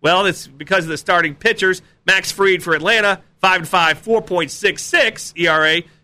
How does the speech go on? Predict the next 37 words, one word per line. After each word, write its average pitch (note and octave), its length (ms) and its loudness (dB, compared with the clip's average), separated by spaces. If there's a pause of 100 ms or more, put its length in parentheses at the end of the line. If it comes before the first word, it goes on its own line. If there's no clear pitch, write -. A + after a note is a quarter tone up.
Trevor A3+ 360 2
Rogers, G#3 720 2
a D3 60 -6
great G#3 300 -2
pitcher F3+ 280 -4
from D3+ 120 -14
Miami, D#3 440 -2 (360)
seven B3 300 0
and G3+ 100 -2
five, G3 360 2
two C4 260 -2
point A3 440 -2
two A3+ 260 -2
two B3+ 460 -2 (560)
E D#3+ 140 4
R D3 220 4
A. G#3+ 320 2 (680)
This - 180 0
line A#3+ 280 4
opened B3 360 2
with G#3 100 2
the G3 80 -2
Braves G3+ 320 2
a F3+ 40 -2
short G3 300 0
favorite. A#3 480 0 (260)
The E3 380 0
public A#3 460 0
hammering C#4+ 480 0
the G#3 60 0
Braves. A#3 560 0 (120)
So - 220 -4
why G#3 340 0
is G3 200 0
this F#3+ 180 -10
line F3 360 -2
dropping? A#3 680 0